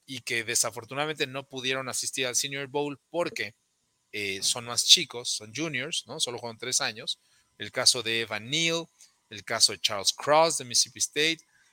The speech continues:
eh, el caso de Ike Mekwonu de North Carolina State, que deben ser los tres primeros tackles en salir. Sí creo que después de esos tres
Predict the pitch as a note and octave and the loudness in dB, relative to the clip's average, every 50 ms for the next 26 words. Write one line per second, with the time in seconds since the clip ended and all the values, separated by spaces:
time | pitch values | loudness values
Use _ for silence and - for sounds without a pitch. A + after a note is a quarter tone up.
0 | _ _ - A2+ A2 G#2+ G#2 G2+ G2+ - B2 A#2+ - - A#2+ G#2+ G#2+ G#2+ G#2 G#2+ | _ _ -6 -4 -4 -2 -4 -6 -4 -4 0 0 2 2 0 -2 -2 -2 -2 0
1 | G#2 C3 B2+ - C#3 A#2 A2+ G#2+ - - D#3+ E3+ F3 F3 F3 E3+ E3+ E3+ - _ | -2 -2 0 0 -2 -2 -2 -6 -6 -4 -2 0 0 0 -2 -4 -6 -8 -12 _
2 | _ _ A2+ A2 A#2 B2+ B2 - - B2 A2 A#2 A#2+ A#2+ B2 A2+ - F3 F3+ - | _ _ -10 -8 -6 -6 -8 -6 -6 -6 -4 -4 -4 -2 0 0 2 2 0 0
3 | - A#2+ C3 C#3+ D3 C#3 - C3 B2 B2 - - B2+ B2 - - A2+ G#2+ A#2 A2+ | -2 -2 0 0 0 0 0 -2 -2 -2 -4 -4 -4 -4 -4 -4 -8 -8 -6 -4
4 | G#2 - - A2+ A2+ G#2+ - G2+ F#2+ - - G#2+ - C#3 C3 C3 E3 - _ _ | -4 -4 -2 -4 -4 -6 -6 -4 -4 -4 -2 0 0 0 0 -2 -4 -6 _ _
5 | - - - - - - _ - - - - A3+ A#3 - - A3 A#3 G#3 G3+ G#3 | -20 -20 -20 -20 -20 -20 _ 8 10 10 10 10 8 4 2 2 2 2 2 2
6 | F#3+ - - - - F#3+ F#3+ F3+ F#3+ - - D3+ - - - D#3+ D#3+ G3+ B3 G4+ | 4 4 4 2 2 0 0 4 4 4 4 4 0 0 2 2 2 2 4 6
7 | G4 - - - - _ | 6 6 6 4 2 _